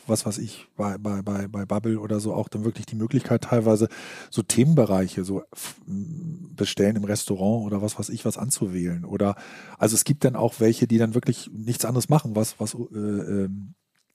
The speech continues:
Dorothea schon gesagt hat, wirklich diese Urlaubsvorbereitung. Also da sind diese Apps definitiv völlig in Ordnung und da musst du jetzt auch meiner Meinung nach nicht irgendwelche Sprachkurse mit was weiß ich was Hardcore noch belegen oder so.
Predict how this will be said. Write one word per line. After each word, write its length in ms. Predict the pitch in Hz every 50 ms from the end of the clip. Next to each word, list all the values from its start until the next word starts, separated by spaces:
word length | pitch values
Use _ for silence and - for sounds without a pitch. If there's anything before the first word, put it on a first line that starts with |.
| - - -
Dorothea 420 | - 120 110 117 - 117 113 101
schon 160 | 92 - 104 98
gesagt 320 | 98 92 113 127 - -
hat, 220 | 104 92 - 92 87
wirklich 220 | 123 - - 113 -
diese 180 | 123 113 113 107
Urlaubsvorbereitung. 840 | 101 110 120 110 - - - 98 85 87 85 87 90 - 95 95
Also 180 | - - 107 120
da 140 | 117 117 117
sind 180 | 110 139 135
diese 280 | 123 135 120 127 123 -
Apps 360 | - 131 147 - - - -
definitiv 680 | - 123 131 - - - 135 127 120 - - - 131 127
völlig 500 | - - - - - - 123 139 147 - -
in 80 | - -
Ordnung 320 | - 123 143 - 131 117
und 60 | 110 117
da 40 |
musst 240 | 117 123 123 - -
du 60 | -
jetzt 180 | 117 113 113 -
auch 220 | - 117 110 -
meiner 240 | - 113 110 117 117
Meinung 260 | 113 113 113 113 113
nach 220 | 110 113 113 117 -
nicht 160 | 120 117 -
irgendwelche 420 | - 117 113 110 120 107 - 117
Sprachkurse 800 | 104 - - - - 113 113 - - - - 120 113 113 113 113
mit 220 | 113 117 117 113 -
was 180 | 117 120 -
weiß 120 | - 113 -
ich 140 | - - -
was 160 | 107 - -
Hardcore 260 | 110 117 - - - 113
noch 120 | 113 -
belegen 380 | - 107 98 107 117 127 127 117
oder 220 | 92 98 101 98
so. 120 | 98 110